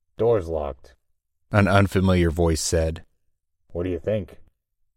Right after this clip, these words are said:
"Better let the boss decide," replied another, equally unfamiliar voice. With great effort, Dog sat up in bed, listening intently. The footsteps began to retreat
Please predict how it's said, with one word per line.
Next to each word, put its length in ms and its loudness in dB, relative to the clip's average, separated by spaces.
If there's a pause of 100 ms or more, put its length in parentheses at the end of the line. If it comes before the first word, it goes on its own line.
(220)
"Better 220 4
let 180 6
the 80 6
boss 260 6
decide," 600 -2 (420)
replied 400 4
another, 460 2 (160)
equally 520 0
unfamiliar 680 0
voice. 520 -4 (640)
With 180 0
great 240 4
effort, 460 2 (200)
Dog 280 4
sat 220 4
up 120 4
in 120 2
bed, 420 0 (160)
listening 380 2
intently. 640 -2 (560)
The 100 4
footsteps 520 2
began 400 2
to 100 0
retreat 600 0